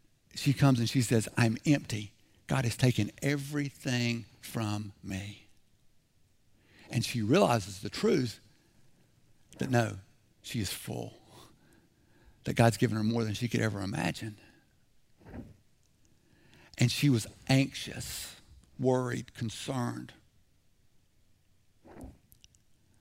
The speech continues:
"What am I gonna do?" Despair. And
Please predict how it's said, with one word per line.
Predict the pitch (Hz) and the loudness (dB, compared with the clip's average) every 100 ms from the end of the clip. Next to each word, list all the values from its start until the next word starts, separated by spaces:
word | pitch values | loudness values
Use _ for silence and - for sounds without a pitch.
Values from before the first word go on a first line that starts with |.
| - - _ - | -20 -20 _ -2
"What | 139 | 2
am | 131 | 4
I | 123 | 4
gonna | 117 | 2
do?" | 123 113 - - - | 0 -2 -6 -16 -8
Despair. | 131 - - - - 135 131 - - - - _ _ _ _ _ _ _ _ _ _ _ _ - - - - _ _ - - _ _ _ - | -6 -6 -8 -4 2 2 2 -6 -12 -18 -20 _ _ _ _ _ _ _ _ _ _ _ _ -20 -20 -20 -20 _ _ -20 -20 _ _ _ -2
And | 110 - | -2 -2